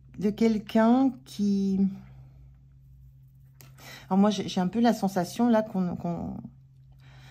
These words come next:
qu'on, qu'on ce qui me vient, c'est qu'on fait du chan-, un peu du chantage affectif.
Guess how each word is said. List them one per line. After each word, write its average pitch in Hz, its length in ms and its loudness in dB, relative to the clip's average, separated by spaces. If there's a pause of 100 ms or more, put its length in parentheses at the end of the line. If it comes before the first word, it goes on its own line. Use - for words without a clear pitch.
(580)
qu'on, 202 220 -4
qu'on 185 680 0 (2000)
ce - 60 -18
qui 226 100 4
me 214 60 6
vient, 226 180 2
c'est 233 160 -2
qu'on 208 160 -2
fait - 240 -6
du 190 100 -2
chan-, - 200 -2
un 196 100 4
peu 208 100 0
du 185 120 -4
chantage 202 480 0
affectif. - 680 -6